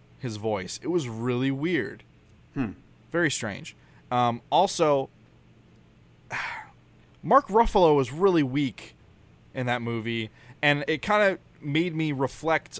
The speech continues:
Speaker 1: on all the times I've seen Mark Ruffalo, and I guess he's just always kinda bad.
Speaker 2: Yeah,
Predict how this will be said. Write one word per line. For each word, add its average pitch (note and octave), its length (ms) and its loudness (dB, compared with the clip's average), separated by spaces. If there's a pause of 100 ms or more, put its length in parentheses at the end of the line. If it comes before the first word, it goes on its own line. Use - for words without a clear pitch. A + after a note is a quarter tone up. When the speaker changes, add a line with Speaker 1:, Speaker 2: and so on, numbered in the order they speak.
Speaker 1:
on B2 540 -2 (120)
all C3 180 0
the C3+ 80 -4
times C#3+ 340 -2
I've C3 140 0
seen C#3 280 -6
Mark C3+ 260 2
Ruffalo, F3 600 0 (400)
and C#3+ 80 -4
I D#3 60 -4
guess D4 280 0
he's A4+ 220 -8
just F4 240 -4
always C#4 440 4
kinda A#3+ 280 -4
bad. F3 600 2 (420)
Speaker 2:
Yeah, F3 300 4